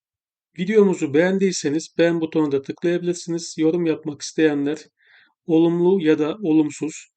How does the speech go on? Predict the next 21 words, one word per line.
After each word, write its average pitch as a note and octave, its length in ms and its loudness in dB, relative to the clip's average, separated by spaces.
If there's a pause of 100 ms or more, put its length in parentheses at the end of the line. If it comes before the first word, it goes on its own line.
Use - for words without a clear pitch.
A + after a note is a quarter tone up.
eleştirilerinize D3 920 -2
de C#3+ 180 -2
açığız. D#3+ 680 -4 (640)
Ee, A#2+ 540 -2 (400)
bizden F3+ 500 -2
istediğiniz E3 640 0
bir D3 40 -8
şey D#3 280 -2
varsa D3 440 -2
veya D#3 220 2
incelememizi D#3+ 560 -2
istediğiniz D3+ 720 -4 (120)
başka D3+ 340 -8
bir C#3 60 -6
hisse C#3 300 -2
varsa C#3 380 -2 (440)
yorumlar F3 400 2
kısmından D3 560 -4
da D3+ 160 -4
bize D3 220 0
yazabilirsiniz. C#3 1040 -2